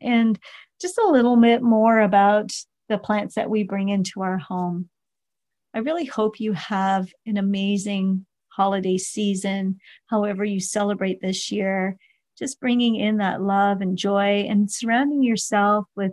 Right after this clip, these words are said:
that blissful peace, giving yourself this time to rest and just enjoy each other, enjoying your time together, and just spreading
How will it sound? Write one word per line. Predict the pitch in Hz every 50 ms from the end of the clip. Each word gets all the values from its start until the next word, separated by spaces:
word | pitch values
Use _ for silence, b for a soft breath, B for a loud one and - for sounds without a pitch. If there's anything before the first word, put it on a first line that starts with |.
| 190
that | - 196 196 190 185 -
blissful | - 196 214 208 - - - - 190 185 190 - - -
peace, | 214 202 247 165 - - - - - - _ _ _ _ _ _ _ _ _ _ _ _ _ _ _ _
giving | - 233 226 226 233 233 220
yourself | 214 208 196 185 - - 202 196 196 196 190 190 - -
this | 202 190 190 -
time | - - 196 196 196 190
to | 185 - - 208 190 185 185 185 185 b b b b _ -
rest | 220 220 226 233 233 - - - - - - -
and | 240 262 262 240
just | 240 285 277 -
enjoy | 320 285 240 190 196 208 202 208
each | 208 214 208 196 - -
other, | 226 202 196 202 196 196 202 202 208 202 _ _ _ _ _ _ _ _ _ -
enjoying | 208 202 190 190 202 208 208 202 202
your | 202 190
time | 185 - - 208 208 190
together, | 196 - 214 220 220 202 196 196 196 196 196 196 202 202 190 - _ _ _ _ _ _ _ _ -
and | 226 220 220 208 208 208
just | 208 226 -
spreading | - - - 226 226 226 233 233 226 226 226 226